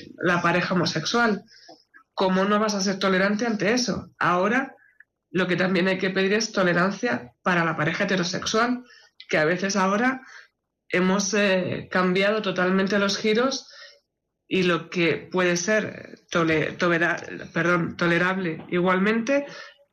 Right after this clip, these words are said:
como no está de moda, como no es la ideología común, como no es lo que se está dando propaganda, pues deja de existir.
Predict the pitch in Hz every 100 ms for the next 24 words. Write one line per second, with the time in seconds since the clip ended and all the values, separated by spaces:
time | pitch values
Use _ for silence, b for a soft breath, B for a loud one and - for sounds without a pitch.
0 | _ - - 185 175 185 196 202 202 202
1 | 226 247 277 277 190 180 175 185 190 202
2 | 202 190 185 180 185 202 185 180 170 147
3 | - 190 220 262 262 254 185 175 185 190
4 | 196 202 - B B B _ - 190 190
5 | 190 185 190 185 185 185 190 196 190 190
6 | 196 226 254 285 294 - _ _ _ 175
7 | 175 208 190 165 151 - - - - -